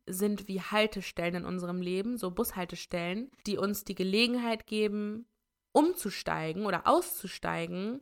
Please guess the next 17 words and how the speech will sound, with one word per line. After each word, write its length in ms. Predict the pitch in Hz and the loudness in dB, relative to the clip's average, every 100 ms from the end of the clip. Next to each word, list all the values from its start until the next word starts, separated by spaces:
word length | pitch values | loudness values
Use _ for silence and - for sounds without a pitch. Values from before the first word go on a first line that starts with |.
| - | -2
wenn 200 | 202 208 | 2 4
man 160 | 226 - | 4 0
in 140 | 190 | -2
die 60 | 185 | -4
falsche 440 | - 190 185 185 | -2 -2 -2 -4
Richtung 360 | - - 160 80 | -4 -6 -10 -10
fährt. 460 | - - - - _ _ _ _ _ _ - | -10 -12 -12 -18 _ _ _ _ _ _ -2
Ja, 120 | 190 | 0
also 220 | - 180 | 0 0
eine 140 | 175 - | -4 -6
Enttäuschung 720 | 175 - 214 240 277 285 277 | -8 0 6 6 6 0 -2
ist 180 | 185 - | -4 -4
eine 100 | 165 | 2
Haltestelle 500 | 185 208 220 208 190 | 2 2 -2 -2 -2
in 100 | 170 | -2
deinem 220 | 160 165 | -2 -2
Leben, 440 | 175 202 202 214 | 2 2 2 -2